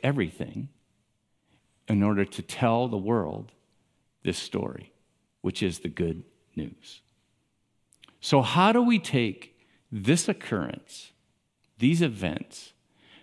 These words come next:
that close out Luke's gospel, and bring them forward to us in our day and time? What are,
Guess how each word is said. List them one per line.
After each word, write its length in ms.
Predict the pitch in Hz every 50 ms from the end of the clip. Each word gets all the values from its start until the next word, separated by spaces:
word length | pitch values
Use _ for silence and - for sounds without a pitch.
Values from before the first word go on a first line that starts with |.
| _ -
that 180 | 190 - -
close 400 | - - - 123 127 143 120 -
out 320 | 127 117 113 - - - - _ _ _ _ _ _ _
Luke's 280 | - 95 113 113 - -
gospel, 640 | - - 82 85 80 - - - - 71 - - _ _ _ _ _ _ _ _ _ _ _ _ -
and 120 | 98 90
bring 180 | 101 101 98 95
them 120 | 87 85
forward 640 | - - - 101 98 87 82 82 78 - - - -
to 120 | - 104 - -
us 380 | 73 - - - - - - _ _ _ -
in 140 | 92 82
our 160 | 80 80 82 78
day 180 | 85 80 76
and 100 | 76 69
time? 300 | - - 80 - - 73
What 140 | 90 117 123
are, 80 | 135